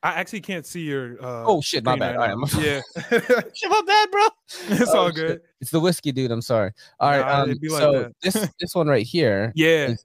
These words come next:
Speaker 2: the original. I love this one. Um, but, but, uh, I was watching this in Korean on channel fifty-three
Speaker 1: Wow.
Speaker 2: in New York City, and it was, like, kinda blurry,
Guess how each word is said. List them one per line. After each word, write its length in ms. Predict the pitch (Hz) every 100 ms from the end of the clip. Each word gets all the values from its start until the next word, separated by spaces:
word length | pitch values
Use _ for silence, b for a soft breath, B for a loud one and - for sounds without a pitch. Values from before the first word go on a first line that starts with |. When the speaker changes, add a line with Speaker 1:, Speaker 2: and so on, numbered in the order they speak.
| -
Speaker 2:
the 120 | 107
original. 580 | 117 135 127 104 110 139 B B B B -
I 80 |
love 300 | 151 131 143
this 180 | 98 92
one. 300 | 80 67 65 -
Um, 400 | 139 143 143 135
but, 220 | 120 160 -
but, 300 | 147 160 -
uh, 320 | 160 147 139 - _ _ -
I 60 | 151
was 180 | 170 135
watching 460 | 107 139 - 165
this 180 | 156 139
in 160 | 131 120
Korean 640 | - 117 110 131 92 71
on 200 | - 104
channel 340 | 101 127 127 127
fifty-three 1080 | - 143 - 135 - 107 120 120 92 92 117
Speaker 1:
Wow. 480 | 120 135 131 107 110
Speaker 2:
in 100 | 131
New 120 | 127
York 160 | 123 113
City, 300 | - 139 113
and 80 | 110
it 60 |
was, 100 | 120
like, 140 | 127 -
kinda 220 | 139 127
blurry, 640 | 107 107 139 160 156 151